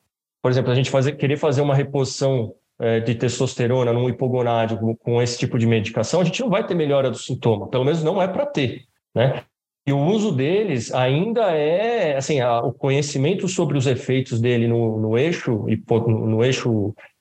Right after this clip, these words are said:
é, hormonal, no eixo hipotálamo, hipófise, do testículo, ainda é, não é bem estabelecido. Ca-, tem lá ligandol, ele tem,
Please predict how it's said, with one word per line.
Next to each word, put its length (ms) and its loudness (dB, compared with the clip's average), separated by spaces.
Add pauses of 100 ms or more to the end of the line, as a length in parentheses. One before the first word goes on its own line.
é, 180 0
hormonal, 640 0
no 100 -2
eixo 200 -2
hipotálamo, 480 0
hipófise, 420 0
do 80 -2
testículo, 540 0 (260)
ainda 420 0
é, 340 0
não 160 2
é 80 2
bem 160 0
estabelecido. 800 0
Ca-, 200 0
tem 280 -2
lá 200 2
ligandol, 840 0
ele 100 -4
tem, 280 0